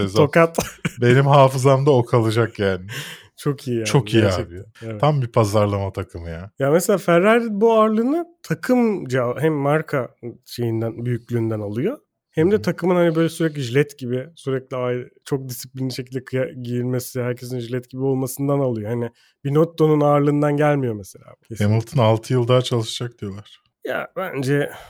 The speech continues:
Speaker 2: zor. Ben inanmıyorum öyle bir şeye. İnşallah olur ama. Yani isterim görmek ama sanmıyorum. Yani
Speaker 1: Bence
Speaker 2: birkaç yıl
Speaker 1: Hamilton
Speaker 2: daha yarışıp
Speaker 1: gittikten sonra
Speaker 2: gider.
Speaker 1: Formula biren, bire olan ilgi biraz azalır.
Speaker 2: Olabilir ya. Schumacher'de de
Speaker 1: Çünkü
Speaker 2: öyle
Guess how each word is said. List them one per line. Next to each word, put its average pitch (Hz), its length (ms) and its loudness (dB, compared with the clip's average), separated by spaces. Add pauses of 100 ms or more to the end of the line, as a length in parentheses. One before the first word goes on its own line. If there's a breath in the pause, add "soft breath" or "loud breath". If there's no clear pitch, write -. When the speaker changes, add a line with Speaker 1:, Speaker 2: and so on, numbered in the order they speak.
(280 loud breath)
Speaker 2:
zor. 127 480 -2 (240)
Ben 123 140 -2
inanmıyorum 113 560 -4
öyle 95 120 -18
bir - 100 -20
şeye. - 500 -6
İnşallah 202 360 4
olur 233 160 4
ama. 110 300 0 (180)
Yani 120 220 -4
isterim 135 400 0
görmek 113 480 -6 (200)
ama 160 320 -6 (240)
sanmıyorum. - 520 -18 (220)
Yani 156 140 -10
Speaker 1:
Bence 107 120 2 (100)
Speaker 2:
birkaç 120 60 4 (100)
yıl 139 60 0
Speaker 1:
Hamilton 139 140 -2
Speaker 2:
daha 139 60 2
yarışıp 139 240 0
Speaker 1:
gittikten 120 240 2
sonra 107 520 2
Speaker 2:
gider. 113 400 -14 (220)
Speaker 1:
Formula 101 520 0
biren, 104 380 0 (480)
bire 101 240 0
olan 98 280 0
ilgi 95 320 -6
biraz 95 260 -6
azalır. 92 360 -8 (280)
Speaker 2:
Olabilir 117 420 -10
ya. 104 260 -16 (200)
Schumacher'de 131 600 -4
de 110 120 -8 (180)
Speaker 1:
Çünkü 110 520 -6
Speaker 2:
öyle 101 100 2